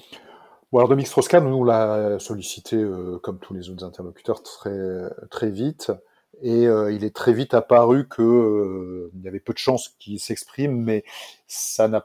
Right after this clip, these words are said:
pas été un, un gros problème pour nous. Moi, c'est vrai que très vite, je, quand je l'ai proposé cette série à Netflix, j'ai dit, voilà, on va faire une série sur D S K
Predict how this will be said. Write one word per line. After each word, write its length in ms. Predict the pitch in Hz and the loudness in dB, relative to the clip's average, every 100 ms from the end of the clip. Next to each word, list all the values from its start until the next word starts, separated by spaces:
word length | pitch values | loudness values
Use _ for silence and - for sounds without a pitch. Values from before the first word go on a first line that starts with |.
| _ | _
pas 180 | 127 120 | 6 6
été 280 | 110 - 120 | 4 2 2
un, 80 | 107 | 2
un 340 | 104 104 117 | -2 -4 -6
gros 180 | 98 107 | -2 -2
problème 260 | - 113 107 | -2 -4 -4
pour 160 | 120 | -6
nous. 140 | 117 139 | -6 -4
Moi, 200 | 120 107 | -4 -6
c'est 160 | - 110 | -8 -10
vrai 80 | |
que 60 | - | -8
très 200 | - 127 | 0 0
vite, 180 | 123 127 | 0 -6
je, 240 | - 107 | -4 -4
quand 220 | - - 98 | -4 -14 -14
je 100 | 101 | -12
l'ai 80 | 98 | -10
proposé 480 | - 131 131 123 | -4 0 0 0
cette 160 | 123 - | -4 -10
série 320 | - 107 110 | -6 -2 -2
à 60 | 98 | -4
Netflix, 360 | 101 - 131 | -8 -12 -12
j'ai 140 | 107 98 | -8 -8
dit, 160 | 113 | -4
voilà, 240 | 120 104 110 | -4 -4 -6
on 60 | |
va 80 | 98 | -8
faire 340 | - 110 98 92 _ _ _ | -10 -10 -8 -12 _ _ _
une 80 | 101 | -20
série 220 | - 104 | -12 -12
sur 160 | 104 101 | -10 -8
D 80 | 95 | -8
S 120 | 92 | -4
K 120 | - | 0